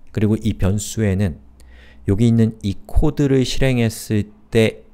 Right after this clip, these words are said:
생성되는 객체가 담겨 있다라고 생각하시면 되겠습니다. 그럼 이제 그 객체는 파일이라는 변수에 담겨 있는 상태예요.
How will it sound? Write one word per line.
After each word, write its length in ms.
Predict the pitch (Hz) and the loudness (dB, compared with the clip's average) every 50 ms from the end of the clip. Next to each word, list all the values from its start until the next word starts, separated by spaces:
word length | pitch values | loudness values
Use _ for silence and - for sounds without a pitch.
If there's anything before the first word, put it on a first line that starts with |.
| - - | -18 -12
생성되는 1080 | - - 123 120 120 120 120 113 131 127 120 117 113 107 107 104 104 104 104 104 104 | -8 -6 -4 -4 -2 -4 -4 -4 -4 -4 -2 -2 -2 0 0 0 0 0 -2 -2 -4
객체가 920 | - - - - - - _ - - 113 110 101 - 113 113 110 - - - - - - - - - - - _ _ - - _ _ | 0 0 0 0 -2 -10 _ -2 0 0 0 2 0 0 0 0 -4 -12 -20 -20 -20 -20 -20 -20 -20 -20 -20 _ _ -20 -20 _ _
담겨 600 | - - 90 85 87 87 87 85 90 85 - - - _ | -6 -4 -4 -4 -2 -4 -2 -2 -2 -4 -4 -6 -14 _
있다라고 1300 | - 110 - - _ - - 104 92 - - - - _ - - - - _ - - - 87 80 90 92 | -8 -8 -8 -8 _ -6 -4 -4 -4 -4 -8 -18 -20 _ -20 -20 -20 -20 _ -20 -18 -14 -12 -10 -8 -6
생각하시면 420 | - 110 92 - 92 - - 78 | -6 -6 -6 -8 -10 -12 -12 -14
되겠습니다. 540 | - 90 90 87 - - - - 104 92 - - - - - - - - - - - | -14 -14 -14 -14 -14 -14 -16 -18 -18 -18 -20 -20 -20 -20 -20 -20 -20 -20 -20 -20 -8
그럼 180 | - 110 101 101 | -2 0 0 0
이제 120 | 90 95 | 0 -2
그 140 | 92 - 95 | -2 -2 -2
객체는 600 | - 101 87 - - - 107 101 117 135 135 - - _ _ - _ _ _ - _ _ _ - _ _ _ _ _ _ | -2 -2 -2 -2 -2 -2 -2 0 -2 -2 -4 -8 -14 _ _ -20 _ _ _ -20 _ _ _ -20 _ _ _ _ _ _
파일이라는 680 | - - - 165 165 165 160 156 139 127 120 110 110 101 | -14 -6 -2 0 0 2 0 0 -2 -2 -2 -2 -2 -4
변수에 540 | - - 90 85 87 - - - - 113 98 | -4 -4 -4 -4 -6 -8 -10 -6 -4 -4 -4
담겨 320 | 85 82 78 82 80 80 76 | -4 -6 -8 -8 -10 -10 -12
있는 180 | 76 80 82 | -10 -10 -8
상태예요. 540 | 90 107 90 82 - - - - - - | -8 -8 -10 -10 -12 -12 -12 -12 -14 -16